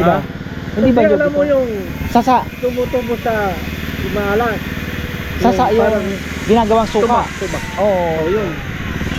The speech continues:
Speaker 1: Ah.
Speaker 2: Kasi pag dahon na yun, malutong na yun, magaling na siya.
Speaker 1: Ah, sasa pala ito.
Speaker 2: Oo, hindi, hindi.
Speaker 1: Tama, hindi pala nyog, mga farmer, sasa.
Speaker 2: Hmm.
Speaker 1: Pero parang nyog lang siya, no?
Speaker 2: Oo.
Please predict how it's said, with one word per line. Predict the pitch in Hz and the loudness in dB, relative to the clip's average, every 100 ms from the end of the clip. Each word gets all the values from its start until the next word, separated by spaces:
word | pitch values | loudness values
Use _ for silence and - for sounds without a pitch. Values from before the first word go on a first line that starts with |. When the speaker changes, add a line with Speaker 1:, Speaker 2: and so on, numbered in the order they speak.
| - - 170 | -4 -4 0
Speaker 1:
Ah. | 196 | 2
Speaker 2:
Kasi | 233 285 | 2 2
pag | 262 247 | 2 2
dahon | 240 254 262 | 2 2 2
na | |
yun, | 240 185 185 180 - - 175 | 0 -2 -6 -8 -8 -6 -4
malutong | 190 196 202 | -2 -2 -4
na | 202 | -4
yun, | 196 208 202 | -4 -4 -6
magaling | 185 165 165 | -4 -4 -2
na | 165 | -4
siya. | - | -2
Speaker 1:
Ah, | 175 208 233 240 233 | -2 0 0 -2 -2
sasa | 220 208 233 | 0 0 0
pala | - 208 196 | 2 2 2
ito. | 190 208 | 0 0
Speaker 2:
Oo, | 214 208 196 | 0 0 0
hindi, | 175 160 160 | -2 -2 -4
hindi. | 151 165 165 - - | -4 -4 -6 -6 -2
Speaker 1:
Tama, | 185 190 190 190 | 0 2 2 2
hindi | 196 | 2
pala | 202 208 196 | 2 2 4
nyog, | 208 180 | 2 0
mga | 185 190 185 | 0 2 0
farmer, | 196 175 170 | 0 0 0
sasa. | - 170 190 180 | 0 0 0 0
Speaker 2:
Hmm. | 180 | -2
Speaker 1:
Pero | 196 214 | -2 2
parang | 233 247 | 2 2
nyog | 240 240 214 | 2 2 2
lang | 240 | 0
siya, | 262 262 | 2 2
no? | 262 247 214 | 2 2 2
Speaker 2:
Oo. | 160 | 0